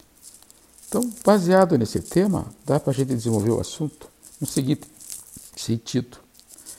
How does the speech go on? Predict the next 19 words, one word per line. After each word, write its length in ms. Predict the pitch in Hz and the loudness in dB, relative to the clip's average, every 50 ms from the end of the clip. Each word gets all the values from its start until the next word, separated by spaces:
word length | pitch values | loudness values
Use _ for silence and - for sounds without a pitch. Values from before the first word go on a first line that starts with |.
| - - - - - - _ _ | -20 -20 -20 -20 -20 -20 _ _
que 260 | - - 160 160 - | -6 -2 0 0 0
vocês 340 | - 135 135 - - 165 - | 0 -2 -4 -4 -4 -6 -6
têm 200 | - - 196 202 | -2 -2 -2 0
que 100 | 202 185 | 0 -2
ter 180 | - - 160 143 | -2 0 0 0
noção 520 | 131 117 101 - - - 151 147 127 98 - - _ _ _ _ _ - _ _ _ _ _ - _ _ - - - - - - - - - - - - - - - | 0 0 -4 -6 -2 0 0 0 0 -2 -6 -12 _ _ _ _ _ -20 _ _ _ _ _ -20 _ _ -20 -20 -20 -20 -20 -20 -20 -20 -20 -20 -20 -20 -20 -20 -10
que 400 | - - 139 147 143 - - - - - | -2 2 2 4 4 2 -2 -8 -4 -2
a 80 | 135 | 0
respiração, 1120 | 143 151 147 165 196 208 208 208 - - 147 131 113 95 90 - - - - 110 110 110 101 - - - - - _ - - _ - - | 0 2 2 4 4 4 2 0 -6 -2 0 2 2 0 -2 -4 -8 -2 -2 0 0 0 -4 -8 -16 -20 -20 -20 _ -20 -20 _ -14 -10
tá, 240 | - - 98 101 - - - - - - | -8 -6 -6 -8 -10 -14 -20 -20 -14 -8
ela 140 | - 139 170 | 0 2 2
é 60 | 170 | 0
produto 840 | 175 - - 175 135 107 101 - - 160 180 175 - - - 110 - | 0 -2 -2 -2 -2 -2 -4 -4 -2 -2 -2 -2 -6 -10 -10 -10 -8
da 160 | 113 123 117 | -4 -4 -4
sua 300 | - - - - 127 113 | -4 -4 -6 -4 -4 -2
mente 560 | 110 101 107 120 135 143 - - - 175 175 - - _ _ _ - - - | 0 0 -2 -2 -4 -4 -8 -8 -8 -8 -8 -10 -20 _ _ _ -20 -20 -8
e 120 | - 147 131 | -4 -4 2
da 120 | 135 147 | 2 2
dinâmica 1080 | 139 127 123 151 180 214 214 196 165 147 147 160 165 156 135 120 - - 117 104 95 98 | 2 2 0 0 0 2 2 2 2 4 4 4 2 0 -2 -4 -4 -2 -2 -2 -2 -4